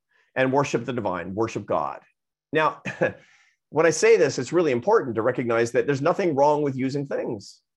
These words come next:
The, the abundance of the world, to, to, to subdue the world, to enjoy the world.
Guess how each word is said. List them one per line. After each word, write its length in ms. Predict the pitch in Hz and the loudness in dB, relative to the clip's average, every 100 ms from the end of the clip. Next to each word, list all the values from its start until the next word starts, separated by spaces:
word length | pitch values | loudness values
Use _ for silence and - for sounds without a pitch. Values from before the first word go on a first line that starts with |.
| _ | _
The, 200 | 123 165 | 2 2
the 100 | 151 | 4
abundance 480 | 160 165 175 196 - | 2 2 0 -2 -2
of 60 | 175 | 0
the 80 | |
world, 560 | 165 190 226 165 117 - - | 2 4 6 6 2 -4 -2
to, 180 | 160 135 | 0 0
to, 180 | - 139 | 0 -2
to 220 | - 143 | 0 -2
subdue 520 | - - 165 151 170 | 0 0 2 4 4
the 120 | 160 147 | 4 4
world, 420 | 170 185 139 110 | 6 6 4 0
to 120 | 120 | -2
enjoy 460 | 120 135 110 156 175 | 0 0 2 4 6
the 100 | 165 | 6
world. 220 | 185 151 | 4 2